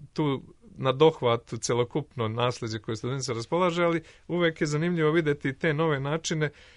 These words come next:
koje omogućuju nove tehnologije. Znači, on uz pomoć aplikacije koju ste pomenuli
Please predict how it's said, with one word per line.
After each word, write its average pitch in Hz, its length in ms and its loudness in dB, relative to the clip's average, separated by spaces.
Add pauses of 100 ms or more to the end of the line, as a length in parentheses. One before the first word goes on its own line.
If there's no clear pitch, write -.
(140)
koje 151 260 4
omogućuju 151 800 0
nove 135 320 0
tehnologije. 113 680 -2
Znači, 110 340 -6
on 151 260 0 (880)
uz 131 160 -4
pomoć 113 440 -4
aplikacije 123 600 -2
koju 117 160 -6
ste - 140 -8
pomenuli 156 580 -2